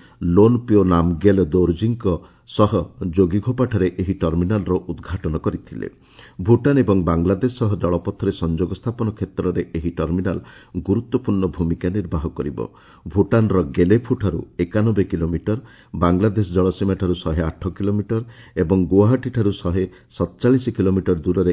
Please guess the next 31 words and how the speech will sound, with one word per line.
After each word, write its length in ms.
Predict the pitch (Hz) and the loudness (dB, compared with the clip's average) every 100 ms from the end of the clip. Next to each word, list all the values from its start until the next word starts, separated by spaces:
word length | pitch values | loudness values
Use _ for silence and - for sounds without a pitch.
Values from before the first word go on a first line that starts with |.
| - | 0
ଏହି 160 | 85 87 | -4 -2
ଟର୍ମିନାଲ 480 | 82 82 87 85 78 | -2 -2 -2 -2 -4
ଅବସ୍ଥିତ। 420 | - - - - - - - - - | -8 -12 -12 -10 -12 -14 -20 -4 0
ଆସାମ 340 | 98 - 127 123 | 2 2 4 4
ଏବଂ 180 | 98 95 - | 2 -2 -4
ଉତ୍ତର 260 | - 113 107 | -4 -2 0
ପୂର୍ବ 240 | 104 90 | 0 0
ରାଜ୍ୟଗୁଡ଼ିକ 560 | 92 82 71 90 101 113 | 0 0 0 -2 -2 -2
ମଧ୍ୟରେ 340 | 110 92 98 90 | -2 -2 -2 -2
ଜଳପଥରେ 600 | 85 87 107 - 101 76 - - - | -2 -2 -4 -6 -8 -8 -14 -20 -4
ପରିବହନ 400 | 101 101 117 127 120 | 2 4 6 4 2
କ୍ଷେତ୍ରରେ 480 | 110 101 101 98 95 - | 0 -2 0 0 0 -2
ଏହି 180 | 90 | -2
ଟର୍ମିନାଲ 460 | 87 80 85 95 90 | 0 -2 0 0 0
ବିଶେଷ 340 | 78 82 90 82 | -2 -4 -4 -6
ସହାୟକ 340 | - 85 107 107 | -4 -2 -2 -2
ହେବ 180 | 87 82 76 | -4 -4 -6
ବୋଲି 220 | 82 92 | -6 -6
ଜଣାପଡ଼ିଛି। 680 | 98 78 69 69 65 - - - _ _ _ 95 | -6 -6 -8 -12 -14 -18 -20 -20 _ _ _ -2
ବ୍ରିଟେନର 580 | 90 120 120 180 175 | 4 4 6 4 4
ପୂର୍ବତନ 500 | - 104 90 147 160 156 | 2 2 2 0 0 0
ପ୍ରଧାନମନ୍ତ୍ରୀ 680 | 104 95 107 127 131 117 98 | 2 2 2 2 2 2 2
ଋଷି 260 | 90 - | 0 -2
ସୁନକଙ୍କ 540 | 101 - 101 123 - 107 | -6 -2 -2 -2 -2 -4
ସପରିବାର 600 | - - 110 123 117 92 | -2 -2 0 2 2 0
ନୂଆଦିଲ୍ଲୀଠାରେ 640 | 92 92 85 110 127 101 85 | 0 -2 0 -2 0 -2 -2
ଗତକାଲି 420 | 90 92 90 87 | -4 -4 -4 -4
ପ୍ରଧାନମନ୍ତ୍ରୀ 680 | 87 82 92 107 110 98 87 | -2 -2 -2 -2 -2 -2 -2
ନରେନ୍ଦ୍ର 360 | 82 90 95 107 | 0 -2 -2 -4
ମୋଦିଙ୍କ 320 | 101 104 85 | -6 -6 -8
ସହ 200 | - | -6